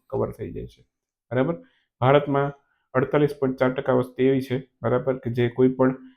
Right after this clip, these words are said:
એક સોશિયલ સિક્યુરિટી યોજના છે એને કવર કરે છે. સોશિયલ સિક્યુરિટી યોજના એટલે કે ગવર્મેન્ટની જે અમુક સ્કીમો હોય છે, બરાબર, એનો લાભ લે છે, બરાબર?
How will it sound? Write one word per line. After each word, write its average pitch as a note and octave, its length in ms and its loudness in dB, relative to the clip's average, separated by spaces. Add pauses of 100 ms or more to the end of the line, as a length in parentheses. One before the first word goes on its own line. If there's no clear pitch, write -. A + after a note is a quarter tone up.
(140)
એક C#3 220 4 (340)
સોશિયલ C3 420 0
સિક્યુરિટી - 640 -6
યોજના A#2 280 -2
છે B2 120 -2
એને A#2+ 140 -4
કવર A#2 220 -2
કરે A2+ 160 -4
છે. A#2 100 -6
સોશિયલ C3+ 360 -6
સિક્યુરિટી C3 600 -2
યોજના C3 240 2
એટલે A#2+ 160 -4
કે B2+ 120 -4
ગવર્મેન્ટની C3 680 2
જે B2 100 0
અમુક B2+ 300 0
સ્કીમો C3+ 340 -4
હોય A#2 200 2
છે, D3 200 -2 (340)
બરાબર, C3 340 -2 (100)
એનો B2 160 0
લાભ A#2 280 6
લે G#2 140 -6
છે, - 180 -20 (520)
બરાબર? F3 300 -2